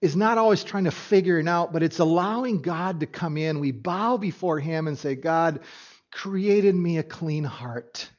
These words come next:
and renew your right spirit within me." As David said those words, that's where it's at for us.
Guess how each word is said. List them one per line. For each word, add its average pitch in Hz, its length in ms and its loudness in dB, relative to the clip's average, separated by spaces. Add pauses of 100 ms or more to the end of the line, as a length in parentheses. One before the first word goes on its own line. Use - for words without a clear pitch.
(880)
and 170 160 0
renew 170 300 4
your 170 220 4
right 156 260 0
spirit 139 460 -2
within 120 320 -6
me." 113 280 -10 (720)
As 131 140 -6
David 131 400 0
said 120 240 -8
those 127 220 -4
words, 120 320 -6
that's 202 440 -8
where 143 180 -2
it's 147 200 -8
at 131 240 -4
for - 240 -8
us. - 480 -10